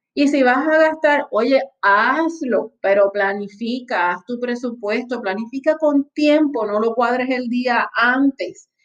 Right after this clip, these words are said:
porque si planificas, puedes gastar en lo que quieras sin tener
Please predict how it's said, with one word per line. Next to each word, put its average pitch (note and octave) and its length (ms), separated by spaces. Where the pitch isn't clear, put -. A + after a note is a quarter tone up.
porque G#3 280
si F#3+ 160
planificas, F3+ 960
puedes G3+ 300
gastar A3+ 320
en G#3+ 160
lo G3 160
que F#3 140
quieras C4+ 560
sin G#3+ 300
tener A3+ 360